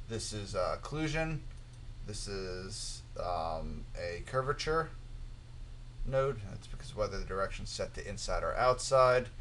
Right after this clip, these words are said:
We have a facing ratio here for whether the objects face up,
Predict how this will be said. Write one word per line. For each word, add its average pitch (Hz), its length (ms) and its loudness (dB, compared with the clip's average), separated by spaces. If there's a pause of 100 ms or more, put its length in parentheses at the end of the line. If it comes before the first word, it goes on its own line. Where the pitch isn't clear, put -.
(260)
We 107 100 -2
have 101 220 0
a 95 80 0
facing 139 440 0
ratio 139 380 4
here 135 240 6
for 110 200 0
whether 95 480 2 (100)
the 90 140 -4
objects - 400 -2
face 85 320 -2
up, 139 280 8